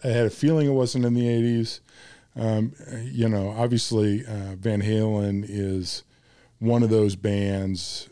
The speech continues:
um, that really sp-, spurred that next generation of artists coming in,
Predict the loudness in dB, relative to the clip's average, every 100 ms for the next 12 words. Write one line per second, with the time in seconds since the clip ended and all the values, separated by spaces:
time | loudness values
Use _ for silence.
0 | -12 -8 -6 -6 -6 -6 0 0 0 -4
1 | -8 _ _ _ -12 -10 -2 2 4 4
2 | 4 2 0 -2 -4 -4 -2 -2 -4 -10
3 | -8 -4 -2 -2 -2 -4 -4 -4 -4 -6
4 | -4 -4 -6 -6 -4 -4 -6 -6 -2 -2
5 | 0 -2